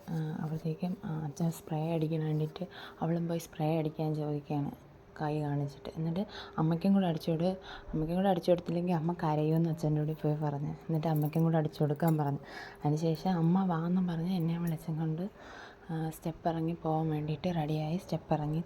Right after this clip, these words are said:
താഴെ പോവുകയാണ്. ആ, ഈവനിങ് ആയിരുന്നു, ഈവനിങ് ഫംഗ്ഷൻ ആയിരുന്നു. അങ്ങനെ അവൾ വണ്ടിയിൽ കയറി,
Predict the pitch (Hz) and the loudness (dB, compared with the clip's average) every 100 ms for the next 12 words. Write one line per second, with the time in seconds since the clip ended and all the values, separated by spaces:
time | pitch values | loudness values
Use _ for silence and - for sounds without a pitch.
0 | 160 151 151 160 156 151 139 - - - | 0 0 0 2 2 2 -2 -6 -18 -18
1 | - - - - - 160 151 151 - 165 | -16 -18 -20 -20 -4 0 2 0 -2 -8
2 | 165 - - 185 190 202 202 185 170 170 | -10 -10 -4 0 2 2 2 0 -2 -2
3 | 175 196 - - - - - 175 180 190 | -4 -6 -12 -20 -20 -10 -2 0 2 0
4 | 196 175 165 170 151 151 156 165 160 175 | 0 -2 -2 -2 -2 -2 -2 -2 0 0
5 | 175 180 180 165 175 175 160 165 202 | 0 2 2 2 0 -2 -4 -2 -4